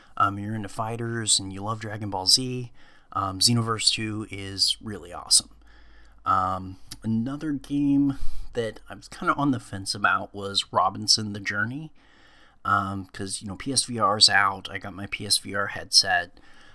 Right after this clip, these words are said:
Uh, Robinson was kind of, I, I thought it was gonna be more like a Jurassic Park type game, uh, which it kinda is. I mean, you get to see the dinosaurs, but it's more of, like, a puzzle game. So you're, you're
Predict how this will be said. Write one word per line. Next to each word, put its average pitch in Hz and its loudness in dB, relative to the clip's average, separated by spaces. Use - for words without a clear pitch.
Uh, 90 -4
Robinson 107 4
was - 4
kind 139 -2
of, 147 -8
I, 107 -8
I 113 -2
thought - 0
it 151 -10
was 151 -4
gonna 147 -6
be 127 -6
more 120 -4
like 104 -12
a 98 -10
Jurassic 87 -6
Park - -6
type 104 -12
game, 110 -8
uh, 135 2
which 180 0
it 220 2
kinda 139 0
is. 95 -2
I 101 2
mean, 101 0
you 104 -2
get 107 -8
to 98 -8
see 107 4
the 104 -8
dinosaurs, 92 -2
but 90 4
it's 113 6
more 127 2
of, 127 -6
like, 110 -10
a 90 -12
puzzle 95 -8
game. 87 -10
So - 4
you're, 98 -8
you're 92 -12